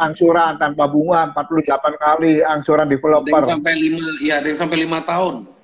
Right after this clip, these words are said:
Speaker 1: Nah, nah kemudian sekarang belum baru jalan, tiba-tiba konsumennya juga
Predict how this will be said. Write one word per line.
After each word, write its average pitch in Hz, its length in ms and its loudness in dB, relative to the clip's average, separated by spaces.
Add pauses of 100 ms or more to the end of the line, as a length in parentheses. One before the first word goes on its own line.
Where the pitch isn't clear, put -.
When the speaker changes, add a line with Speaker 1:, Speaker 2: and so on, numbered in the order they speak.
(600)
Speaker 1:
Nah, 175 1040 4
nah 254 160 0
kemudian 320 560 2
sekarang 208 720 0 (560)
belum 262 400 4
baru 202 320 4
jalan, 247 640 2 (240)
tiba-tiba 214 720 0 (560)
konsumennya 262 640 2
juga 185 320 2